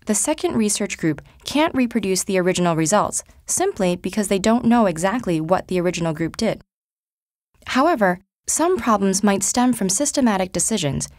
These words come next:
in how we do science. Researchers, the institutions that employ them,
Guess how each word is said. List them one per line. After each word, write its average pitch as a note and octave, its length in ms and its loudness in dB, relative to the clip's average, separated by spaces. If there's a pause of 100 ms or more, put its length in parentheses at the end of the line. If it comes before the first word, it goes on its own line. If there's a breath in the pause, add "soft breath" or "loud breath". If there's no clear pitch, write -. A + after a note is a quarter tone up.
(120 soft breath)
in G#3+ 120 4
how G#3+ 260 0
we G3 160 0
do C#4 320 0
science. - 560 -6 (580)
Researchers, F3 680 0 (120)
the A3 220 2
institutions A3+ 680 0
that D#3+ 120 2
employ F3+ 380 0
them, C#3+ 280 -2